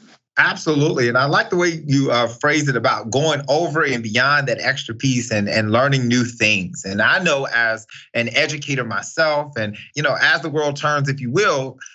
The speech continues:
it is important for us to continue to expose students to new things and to living outside of their comfort zone, right?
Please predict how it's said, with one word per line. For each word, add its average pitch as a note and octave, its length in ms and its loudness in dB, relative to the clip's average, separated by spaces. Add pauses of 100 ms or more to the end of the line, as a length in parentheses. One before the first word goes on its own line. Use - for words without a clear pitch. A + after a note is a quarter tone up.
(260)
it A#3+ 100 0
is C#4+ 140 2
important G3 480 -2
for C3+ 180 0
us D#3+ 160 0
to - 100 -12
continue F#3 500 -2
to F3+ 120 -2
expose C#3+ 720 0
students - 720 -2
to B2 140 -2
new D#3 260 2
things E3 680 -2 (260)
and B2 200 2
to B2 100 -2
living F#3 340 0
outside C#3 600 0
of A2 120 -8
their G2 140 -4
comfort A2 560 -4
zone, E2 180 -6
right? C#3+ 260 0